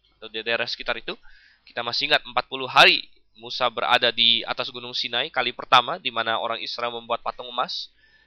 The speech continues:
dari lembu, ya, patung lembu dari emas. Kemudian setelah itu dihancurkan, Musa sekali lagi empat puluh hari berada di atas sana.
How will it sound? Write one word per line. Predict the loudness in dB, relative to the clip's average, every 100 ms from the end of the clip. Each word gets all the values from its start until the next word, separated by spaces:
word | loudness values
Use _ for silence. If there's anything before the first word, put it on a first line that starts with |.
| _ -10
dari | -6 -6
lembu, | -6 -10 -12 -12
ya, | -12 -10
patung | -14 -12 -10
lembu | -10 -4
dari | -2 -2
emas. | -4 -8 -12 -18 _ _ -20 _
Kemudian | -16 -4 2 2 0
setelah | -4 0 2 2
itu | -2
dihancurkan, | -8 -8 -10 -6 -6
Musa | -6 -8 -6
sekali | -6 2 6
lagi | 6 4 0
empat | -4
puluh | -4 -10
hari | -4 -4
berada | -4 -4 -4 -6
di |
atas | -10 -10
sana. | -12 -14